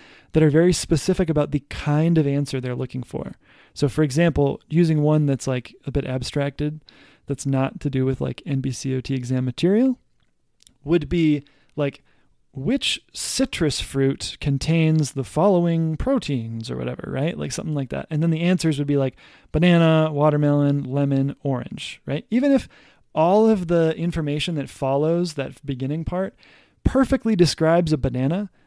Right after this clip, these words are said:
a banana is not a citrus fruit, and so it can't be the answer. <laughs> There's a lot of questions just on any exam that sort of fall into that category. If they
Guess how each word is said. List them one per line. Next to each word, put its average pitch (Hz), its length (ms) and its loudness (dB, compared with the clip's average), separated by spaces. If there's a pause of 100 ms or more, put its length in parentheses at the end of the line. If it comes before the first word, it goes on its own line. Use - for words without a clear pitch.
(100)
a 147 80 -2
banana 180 500 4
is 156 160 0
not 175 360 0
a 156 80 -2
citrus - 340 -2
fruit, - 400 0
and 151 120 -2
so 160 160 0
it 180 200 -4
can't 180 360 0
be 170 180 6
the 147 160 2
answer. - 440 -4 (220)
<laughs> - 240 -20
There's 170 160 4
a 175 80 6
lot 170 320 6
of 190 80 4
questions 190 580 2
just 170 200 -4
on 165 140 -2
any 190 300 4
exam 147 460 6
that 139 140 -4
sort 151 160 4
of 131 60 0
fall 139 240 2
into 147 120 2
that 139 200 -2
category. 147 600 -2 (340)
If 120 160 -8
they 185 360 6